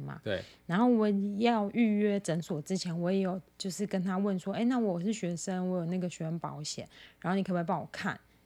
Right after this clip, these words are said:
Speaker 1: 有没有 cover，就是你的这个保-，这个保险公司你们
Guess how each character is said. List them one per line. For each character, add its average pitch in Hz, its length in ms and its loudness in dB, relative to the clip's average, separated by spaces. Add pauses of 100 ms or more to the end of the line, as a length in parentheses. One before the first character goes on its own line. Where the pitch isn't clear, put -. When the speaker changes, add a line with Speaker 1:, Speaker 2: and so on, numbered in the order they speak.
Speaker 1:
有 156 100 -4
没 170 100 0
有 180 80 -2
cover， 165 520 -6
就 196 160 -6
是 202 120 0
你 175 160 2
的 151 120 -6
这 196 120 -2
个 175 120 -2 (160)
保-， 151 180 -6 (500)
这 285 120 2
个 226 120 4
保 170 240 0
险 185 160 0
公 165 140 0
司 180 320 -2
你 170 100 -2
们 151 320 -4